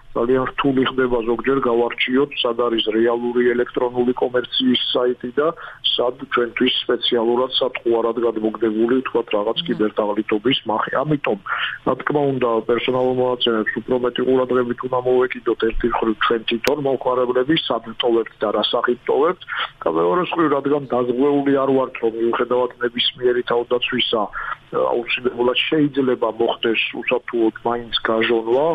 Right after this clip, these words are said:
Speaker 1: გაჟონვები მომხდარა ძალიან დაცული საიტებიდანაც, ამიტომ უნდა ვიცოდეთ, აი, ეს ელემენტარული ჰიგიენის წესები, ციფრული ჰიგიენის წესები, რომელიც დაგვიცავს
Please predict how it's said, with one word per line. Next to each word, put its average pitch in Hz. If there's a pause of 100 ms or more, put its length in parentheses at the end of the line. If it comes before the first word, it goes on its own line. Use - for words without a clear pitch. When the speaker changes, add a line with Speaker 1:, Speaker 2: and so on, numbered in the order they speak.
Speaker 1:
გაჟონვები 104
მომხდარა 104
ძალიან 113
დაცული 110
საიტებიდანაც, 127 (440)
ამიტომ 175
უნდა 170
ვიცოდეთ, 160 (140)
აი, 147
ეს 139 (100)
ელემენტარული 135
ჰიგიენის 127
წესები, 127
ციფრული 123
ჰიგიენის 120
წესები, 131
რომელიც 135
დაგვიცავს 120